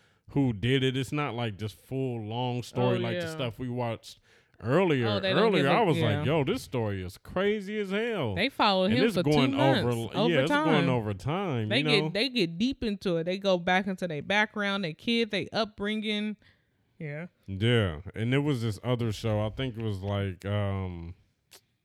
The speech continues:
Speaker 1: damn, Almost Got Away with It, or
Speaker 2: Oh, that's a good one.
Speaker 1: Yeah,
Speaker 2: Yeah.
Speaker 1: that was, that was crazy. I've seen some of that, and then, um, damn, I forget what other show it was.
Speaker 2: The best of all time is America's Most Wanted.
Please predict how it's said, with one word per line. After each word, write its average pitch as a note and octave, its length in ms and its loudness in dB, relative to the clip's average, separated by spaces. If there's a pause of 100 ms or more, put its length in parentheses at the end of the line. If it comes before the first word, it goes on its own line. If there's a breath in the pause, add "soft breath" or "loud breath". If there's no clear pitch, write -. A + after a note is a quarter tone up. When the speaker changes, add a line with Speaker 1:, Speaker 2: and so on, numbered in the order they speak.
(580)
Speaker 1:
damn, A2+ 500 -4 (720)
Almost C#3+ 320 2
Got B2 180 -2
Away G#2 320 0
with F#3 280 0
It, F#3 80 -2
or F3+ 80 -4
Speaker 2:
Oh, B3+ 360 6
that's G#3+ 260 4
a C4 60 2
good G3+ 240 0
one. D#3+ 280 -4
Speaker 1:
Yeah, A2+ 520 2
Speaker 2:
Yeah. E3 100 -4
Speaker 1:
that D#3 280 2
was, G#2+ 440 -2
that B2 180 0
was C#3 200 0
crazy. A#2+ 460 0
I've C3+ 140 -4
seen C3 260 -2
some G#2+ 240 -6
of F#2 100 -4
that, A#2+ 340 0 (220)
and G#2+ 180 0
then, G#2 300 0
um, F#2+ 600 -4 (1160 soft breath)
damn, G#2 400 0
I A#2 80 -2
forget A2+ 440 -4
what G2+ 220 -2
other G2+ 300 -2
show G2 560 -4
it F#2+ 140 -4
was. F#2+ 580 -2
Speaker 2:
The G3 100 -2
best G#3 420 0
of G#3 120 -8
all G3 260 -4
time F#3+ 380 -4
is D#3+ 100 -6
America's D#3 540 -8
Most D3 260 -10
Wanted. C#3+ 360 -8